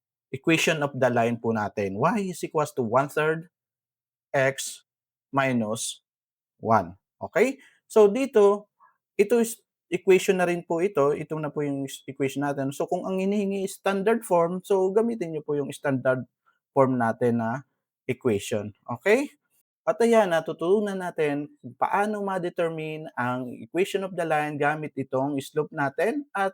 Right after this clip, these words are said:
isang point. Okay? So, tandaan, gamitin natin itong ating slope-intercept form.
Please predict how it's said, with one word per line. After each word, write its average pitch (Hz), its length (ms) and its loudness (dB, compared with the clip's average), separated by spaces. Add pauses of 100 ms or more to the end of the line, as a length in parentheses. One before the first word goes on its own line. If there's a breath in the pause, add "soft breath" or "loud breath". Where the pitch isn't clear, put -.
isang 135 480 -4 (400 soft breath)
point. 127 320 2 (240)
Okay? 190 320 0
So, - 160 -8
tandaan, 123 560 2
gamitin 151 480 -4
natin 139 320 0
itong 123 400 -6
ating 120 400 -4 (320 soft breath)
slope-intercept 139 960 -2
form. 240 320 4